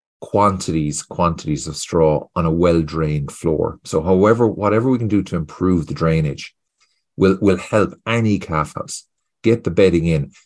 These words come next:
If a calf can nest, certainly up to three weeks of age, four weeks of age, they can nest in, in that bedding, they'll maintain their temperature. And the optimum temperature for a calf to grow in that phase,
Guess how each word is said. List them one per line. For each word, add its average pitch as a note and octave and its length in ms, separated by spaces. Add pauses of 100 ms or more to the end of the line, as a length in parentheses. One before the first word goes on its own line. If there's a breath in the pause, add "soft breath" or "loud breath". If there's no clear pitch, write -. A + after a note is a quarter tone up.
(120)
If F#2+ 100
a F2+ 60
calf A#2 380
can G2 260
nest, G#2+ 540
certainly G#2 360
up F2+ 280
to D#2+ 100
three F#2 220
weeks F2 260
of D#2+ 120
age, D#2+ 220
four F2+ 220
weeks D#2+ 240
of D2 100
age, D2+ 240 (420 soft breath)
they F2+ 80
can F2+ 240
nest A2+ 320
in, F#2 120
in F#2 220
that E2 180
bedding, E2 320
they'll D#2+ 140
maintain E2 640
their D#2 180
temperature. - 540 (400 soft breath)
And F2 120
the F#2 100
optimum F#2+ 460
temperature D#2+ 460
for D#2 180
a D2 60
calf D#2 320
to - 80
grow E2+ 380
in D2+ 120
that D2+ 220
phase, D2+ 540